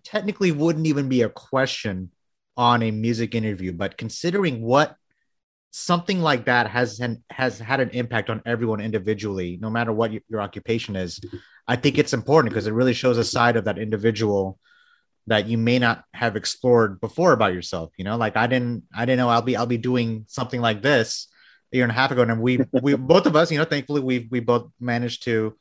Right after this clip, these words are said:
Speaker 1: make the best of a situation and, you know, help others, which I'm doing on the other end of all these things. And here we are connecting on what we love doing the most. It's, it's really weird. You start to, there's that, you know, day one, day two, day three, like, you know, it's like,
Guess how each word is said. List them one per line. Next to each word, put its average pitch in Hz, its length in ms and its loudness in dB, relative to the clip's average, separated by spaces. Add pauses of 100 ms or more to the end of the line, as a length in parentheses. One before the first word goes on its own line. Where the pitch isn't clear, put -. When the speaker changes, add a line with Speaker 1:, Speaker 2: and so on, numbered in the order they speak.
(460)
Speaker 1:
make 123 180 -8
the 127 80 -4
best 113 260 0
of 117 60 -2
a 117 40 -2
situation 110 720 -6
and, 95 220 -8
you 104 80 -8
know, 92 120 -6
help 143 340 -2
others, 95 360 2
which 101 220 -6
I'm 123 240 -2
doing 113 240 2
on 101 220 -6
the 113 120 0
other 123 240 2
end 85 200 -4
of 87 140 -12
all 87 140 -6
these 90 220 -12
things. 85 200 -10
And 87 140 -8 (320)
here 127 80 2
we 117 80 4
are 117 100 2
connecting 117 380 -2
on 107 120 -2
what 110 140 2
we 110 100 0
love 104 200 -2
doing 104 200 -4
the 98 60 -6
most. 104 300 -2
It's, 98 140 -6 (340)
it's - 180 -6
really 160 280 6
weird. 156 280 6
You 131 200 0
start 165 320 0
to, 131 220 2 (280)
there's 131 180 0
that, 135 340 4
you 135 120 -6
know, 117 240 -2 (680)
day 147 200 4
one, 135 260 4
day 127 140 2
two, 127 180 -6
day 120 200 0
three, 120 200 0
like, 110 200 0
you 117 60 -2
know, 113 80 0
it's 107 200 -4
like, 113 260 -2